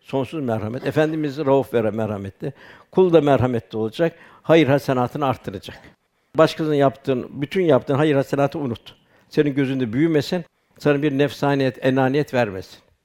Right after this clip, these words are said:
İkincisi, başkasının sana yaptıkları yanlışlıkları unut. Affet onları. Cenab-ı Hak sonra, "Allah'ın sizi affetmesini istemez misiniz?" buyuruyor. Cenab-ı Hak yine Enfal Suresinde,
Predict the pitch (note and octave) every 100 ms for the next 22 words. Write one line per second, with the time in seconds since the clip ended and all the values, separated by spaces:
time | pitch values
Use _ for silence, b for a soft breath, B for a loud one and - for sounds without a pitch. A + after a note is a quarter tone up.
0 | _ _ _ _ _ _ _ _ - D3
1 | F#3 F3+ F#3 - F#3+ - b b b -
2 | D#3+ D#3+ - F3 - G3+ F#3 - G3 G3
3 | D#3+ - D3+ D#3+ C#3 D3 C#3 - C#3+ C3+
4 | B2 C#3 - - _ _ _ _ _ _
5 | _ _ - D#3+ - C#3 B2 A#2 A2 C3
6 | - _ _ _ _ _ _ _ - D#3
7 | D#3+ D#3+ E3 E3 C#3+ D3 D#3 D3+ D#3 D3
8 | D#3 D#3 C#3 D#3 C#3 D3+ C#3+ C3+ A#2 A2
9 | F#2 F#2 F2 F2+ A2+ _ _ _ _ _
10 | _ _ _ _ _ _ _ _ _ D#3+
11 | D#3+ E3+ E3 E3 F3 E3+ D3+ G#2 - _
12 | _ _ - D3 E3 D#3+ - C#3+ C3 -
13 | C#3+ E3+